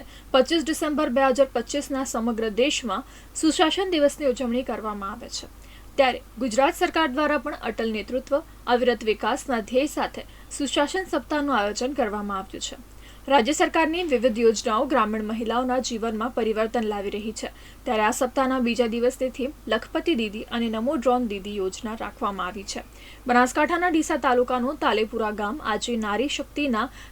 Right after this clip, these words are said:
નવા આયામનું સાક્ષી બન્યું છે. નમો ડ્રોન દીદી યોજના હેઠળ આશા ચૌધરીએ આધુનિક ટેકનોલોજી અપનાવી ખેતીમાં પ્રગતિશીલ કદમ માંડ્યું છે. તેમણે ખેતરોમાં ડ્રોન દ્વારા દવા છંટકાવની વિશેષ તાલીમ મેળવી છે.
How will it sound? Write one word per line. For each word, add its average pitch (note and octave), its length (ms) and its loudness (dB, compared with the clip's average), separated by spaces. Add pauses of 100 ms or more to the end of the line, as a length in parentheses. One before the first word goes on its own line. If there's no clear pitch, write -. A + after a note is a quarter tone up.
(100)
નવા B3+ 300 6
આયામનું A#3 680 2 (180)
સાક્ષી B3 440 -2
બન્યું G3 320 -2
છે. - 160 -4 (420)
નમો C4+ 320 6
ડ્રોન E4 280 6
દીદી C#4+ 300 2
યોજના B3 280 4
હેઠળ B3+ 420 -2
આશા A3+ 340 2
ચૌધરીએ A#3+ 520 -2
આધુનિક B3+ 520 -2
ટેકનોલોજી A3 600 -4
અપનાવી C#4+ 400 -4
ખેતીમાં A#3 520 -4
પ્રગતિશીલ A3+ 600 -4
કદમ G#3 340 -4 (180)
માંડ્યું G#3 340 0
છે. - 200 -8 (580)
તેમણે D#4+ 240 4
ખેતરોમાં E4 580 2
ડ્રોન B3+ 280 4
દ્વારા B3 380 2 (240)
દવા C4+ 280 6
છંટકાવની C#4 600 0
વિશેષ A3+ 540 -4
તાલીમ G#3+ 280 -2
મેળવી G3 300 -4
છે. - 220 -6